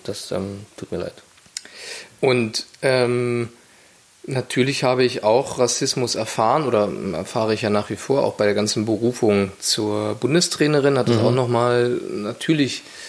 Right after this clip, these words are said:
Speaker 2: in den sozialen Netzwerken eine Rolle gespielt, aber als, als, als Kind habe ich das auch, äh, erfahren.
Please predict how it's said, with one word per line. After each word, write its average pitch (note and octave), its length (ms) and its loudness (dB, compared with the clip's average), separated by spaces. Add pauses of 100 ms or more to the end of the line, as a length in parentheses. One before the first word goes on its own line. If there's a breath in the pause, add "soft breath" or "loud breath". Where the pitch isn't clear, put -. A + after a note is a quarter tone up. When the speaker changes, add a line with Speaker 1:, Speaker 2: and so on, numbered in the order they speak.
(280 loud breath)
Speaker 2:
in G#2+ 540 0
den A2 160 0
sozialen A2 320 2
Netzwerken C#3 400 0
eine C3 40 2
Rolle C3 160 4
gespielt, B2+ 240 -4
aber A2 140 2
als, A2+ 140 -4
als, G#2+ 200 -4
als G#2+ 220 -6
Kind C#3 240 0
habe C3 160 -2
ich - 60 -10
das A#2+ 140 -6
auch, A#2 280 0
äh, - 60 -8
erfahren. A#2+ 680 0